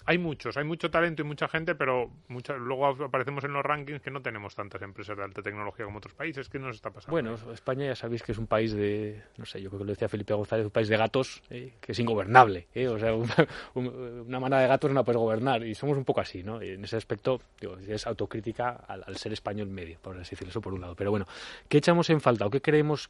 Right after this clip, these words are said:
Speaker 2: que, que hace falta en el país? Realmente pensamos que simplemente es la educación. La educación, no digo, eh, que tengamos una mala educación, al contrario. O sea, nosotros tenemos una experiencia previa industrial muy larga en, en el ámbito de las industrias, las energías renovables.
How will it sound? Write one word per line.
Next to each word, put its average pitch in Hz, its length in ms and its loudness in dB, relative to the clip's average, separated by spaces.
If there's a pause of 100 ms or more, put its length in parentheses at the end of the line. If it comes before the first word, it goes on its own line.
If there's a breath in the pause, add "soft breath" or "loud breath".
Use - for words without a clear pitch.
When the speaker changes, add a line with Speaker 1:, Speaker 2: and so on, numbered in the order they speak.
Speaker 2:
que, 131 320 2
que - 80 0
hace 123 140 -2
falta 113 280 -2
en 107 60 -4
el 107 60 -10
país? 104 220 -4
Realmente 139 400 0 (480)
pensamos 123 320 0
que 135 100 -2
simplemente 127 320 -2
es 127 40 -2
la 117 60 0
educación. 90 400 -6 (880 soft breath)
La 113 100 -2
educación, 113 440 0
no 156 140 4
digo, 165 260 4 (180)
eh, 131 120 -2
que 120 200 -2
tengamos 123 340 -4
una 117 80 -2
mala 113 120 0
educación, 110 260 -2
al 104 120 -4
contrario. 101 500 -2 (500 soft breath)
O - 40 -20
sea, 110 80 -4
nosotros 107 200 -4
tenemos 120 180 -2
una 117 100 -2
experiencia 117 420 2
previa 113 260 2
industrial 117 600 4 (520 loud breath)
muy 113 160 0
larga 120 300 4
en, 104 240 -4
en 101 260 -6
el 101 80 -4
ámbito 110 300 -2
de 110 60 -2
las 107 480 -4 (100)
industrias, 110 480 0
las 107 140 2
energías 107 320 -4
renovables. 131 480 -6